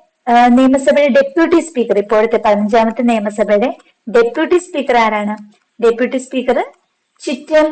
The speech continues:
ഗോപകുമാർ ആണ്. നമ്മുടെ ഡെപ്യൂട്ടി സ്പീക്കർ ചിറ്റയം ഗോപകുമാർ ആണ്. സ്പീക്കർ ഷംസീറും ഡെപ്യൂട്ടി സ്പീക്കർ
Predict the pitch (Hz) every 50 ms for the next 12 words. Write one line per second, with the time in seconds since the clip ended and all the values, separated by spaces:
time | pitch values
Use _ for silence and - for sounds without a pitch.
0 | 233 240 220 196 196 202 214 196 190 196 196 190 180 170 165 170 175 180 175 185
1 | 196 196 196 190 - 202 202 226 208 - - 240 233 240 262 415 571 _ _ _
2 | - 233 - _ - 226 226 226 220 208 220 190 180 180 208 180 185 175 175 180
3 | 180 175 175 170 170 - - - 226 226 208 214 233 226 302 392 - - _ _
4 | _ _ _ - - 220 208 202 208 208 226 220 226 277 349 330 269 226 226 233
5 | 208 226 208 - - 240 226 233 -